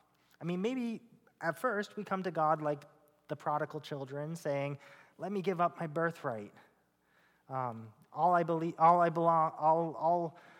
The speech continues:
I deserve is the garb of a servant." But, but even confession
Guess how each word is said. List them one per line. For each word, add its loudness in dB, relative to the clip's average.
I 4
deserve 0
is -6
the -8
garb 4
of 2
a -4
servant." -4
But, -6
but -4
even 0
confession -6